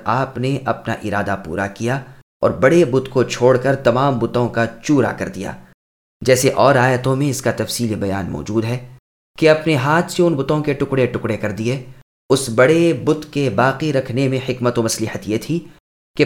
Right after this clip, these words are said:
پہلے تو ان لوگوں کے ذہن میں خیال جائے کہ شاید اس بڑے معبود نے ان چھوٹے معبودوں کو غارت کر دیا ہوگا، کیونکہ اسے غیرت معلوم ہوئی ہوگی کہ مجھ بڑے کے ہوتے ہوئے ان چھوٹوں کو معبود کیسے سمجھ لیا جائے گا اور کیسے ان کی عبادت ہو۔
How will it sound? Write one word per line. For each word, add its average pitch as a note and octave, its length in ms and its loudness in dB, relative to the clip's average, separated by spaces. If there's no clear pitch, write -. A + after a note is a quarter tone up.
پہلے F3 320 0
تو F#3+ 380 -2
ان D3 100 -2
لوگوں B2+ 340 0
کے C3+ 180 -4
ذہن A2+ 340 -4
میں C3+ 200 -4
خیال G2+ 360 -4
جائے G#2 300 -6
کہ F#3 80 2
شاید D3 380 0
اس A#2+ 160 -4
بڑے A#2+ 300 2
معبود G#2+ 520 -2
نے B2 260 -2
ان C#3+ 240 -2
چھوٹے E3+ 340 0
معبودوں G#2+ 460 -2
کو A2 120 -6
غارت G2+ 360 -6
کر G2+ 100 -4
دیا G#2 240 0
ہوگا، A#2 320 -2
کیونکہ F#3 440 4
اسے C#3+ 360 -2
غیرت G#2+ 320 0
معلوم A2 340 0
ہوئی C3 140 0
ہوگی C#3 380 -2
کہ C#3+ 100 4
مجھ G3+ 220 2
بڑے F3+ 260 2
کے F#3 120 0
ہوتے D3+ 360 0
ہوئے D3+ 360 0
ان C#3+ 220 -2
چھوٹوں D3+ 400 -2
کو D3 220 -2
معبود A#2 480 -2
کیسے G#2 320 -2
سمجھ G2+ 300 -4
لیا A2 200 0
جائے A#2 320 0
گا C#3 60 0
اور D3 100 0
کیسے F#3+ 360 0
ان C3+ 80 0
کی C3+ 100 -2
عبادت B2 320 2
ہو۔ B2+ 200 -4